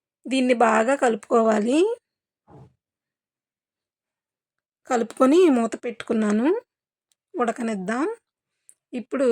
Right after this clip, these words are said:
స్టవ్ వెలిగించుకొని మటన్ కర్రీకి రెడీ చేసుకుందాం. కళాయి పె-, అదే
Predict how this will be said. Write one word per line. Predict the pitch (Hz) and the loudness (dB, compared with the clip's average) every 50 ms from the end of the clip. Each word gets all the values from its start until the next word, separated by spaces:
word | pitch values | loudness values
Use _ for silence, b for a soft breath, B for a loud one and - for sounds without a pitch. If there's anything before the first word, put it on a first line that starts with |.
| 226 240 | 2 0
స్టవ్ | 233 - - 247 226 220 | 0 0 2 2 4 6
వెలిగించుకొని | 233 240 240 247 240 247 - - - 262 254 277 | 4 4 2 2 -4 -6 -8 -4 -2 0 0 0
మటన్ | 277 247 226 220 - 233 240 220 | 0 0 -2 -2 -2 -4 -2 0
కర్రీకి | 269 233 220 233 233 220 - 294 339 349 302 233 | 2 2 2 2 0 0 0 2 2 4 4 4
రెడీ | 220 214 208 220 226 | 4 6 4 4 4
చేసుకుందాం. | - 247 208 202 - - 254 226 208 214 233 294 392 466 - _ _ _ _ _ _ _ _ _ _ _ _ _ _ _ _ _ _ _ _ _ _ _ _ _ _ _ _ _ _ _ _ _ _ _ _ _ _ _ _ _ _ _ _ _ _ _ _ _ _ _ _ _ _ _ _ _ _ _ _ _ _ _ _ _ _ - | 4 2 2 2 0 -4 -2 -2 0 0 0 0 -2 -2 -4 _ _ _ _ _ _ _ _ _ _ _ _ _ _ _ _ _ _ _ _ _ _ _ _ _ _ _ _ _ _ _ _ _ _ _ _ _ _ _ _ _ _ _ _ _ _ _ _ _ _ _ _ _ _ _ _ _ _ _ _ _ _ _ _ _ _ -4
కళాయి | 269 247 254 339 277 240 | -4 -4 -2 -2 -4 -4
పె-, | - - 539 320 | -4 -4 -4 -4
అదే | 269 220 - | -4 -4 -4